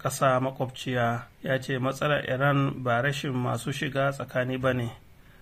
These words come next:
Matsalar mu ita ce Amurka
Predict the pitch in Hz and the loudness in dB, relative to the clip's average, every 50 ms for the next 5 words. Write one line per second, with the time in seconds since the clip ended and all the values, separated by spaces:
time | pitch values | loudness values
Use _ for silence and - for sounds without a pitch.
0 | - - - - 135 131 - 143 139 139 135 135 131 127 123 123 123 123 120 123 | -18 -8 -2 -2 -2 0 0 0 2 2 2 0 0 -2 -2 0 0 -2 -4 -4
1 | - 143 139 - 160 156 156 - 147 143 139 - - 147 156 160 147 131 127 - | -4 -6 -4 -4 -4 -4 -2 -2 0 0 0 0 0 2 2 2 2 0 0 -2
2 | - 123 113 - | -2 -2 -2 -2